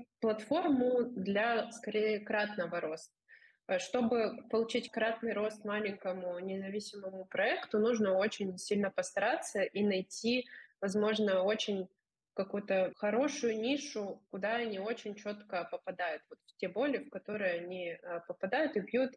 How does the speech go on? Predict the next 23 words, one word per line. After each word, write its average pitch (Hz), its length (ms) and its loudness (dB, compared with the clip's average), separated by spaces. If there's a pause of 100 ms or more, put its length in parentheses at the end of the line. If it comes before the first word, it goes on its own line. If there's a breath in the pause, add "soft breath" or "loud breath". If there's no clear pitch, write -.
и 226 460 2 (180)
найти, 208 840 2
где 208 260 4
эти 202 420 2
люди 220 500 2 (100)
сейчас - 640 -2
находятся. 185 760 -2
В - 60 -18
Телеграме, 190 580 2
может 160 320 0
быть, 156 300 -2
или 190 720 4
ещё - 240 0
в - 80 -8
каких-то - 520 -2 (460 loud breath)
площадках, 208 680 0
платформах, 226 800 0
где 196 280 0
мы 220 120 0
точечно, 240 800 -2 (180)
не 220 200 0
тратя 196 500 -2
миллионы, 185 720 -4